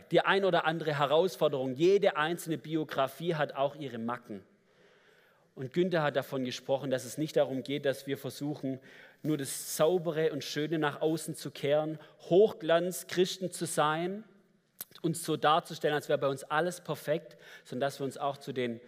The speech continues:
Schwierigkeiten unserer Biografie stellen dürfen. Paulus hat es genauso gemacht. Er hat es davon gezeugt, dass er ein Verfolger der Christenheit war, ein Verfolger der, der Kirche.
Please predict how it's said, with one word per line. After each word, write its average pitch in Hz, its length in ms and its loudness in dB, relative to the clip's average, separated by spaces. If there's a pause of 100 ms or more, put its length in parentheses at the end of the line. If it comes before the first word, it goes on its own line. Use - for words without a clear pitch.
(180)
Schwierigkeiten 151 920 0
unserer 127 260 -8
Biografie 123 560 -6
stellen 180 420 2
dürfen. 120 420 -2 (200)
Paulus 220 340 6
hat 190 100 4
es 185 120 -4
genauso 196 420 6
gemacht. 185 560 4 (220)
Er 156 120 4
hat 170 160 6
es 170 100 -4
davon 175 320 4
gezeugt, 185 400 4
dass 156 140 2
er 180 220 4
ein 156 140 0
Verfolger 185 560 4
der 160 140 4
Christenheit 151 640 0
war, 127 180 2
ein 147 100 -4
Verfolger 185 580 4
der, 156 300 4 (240)
der 156 140 6
Kirche. 175 640 0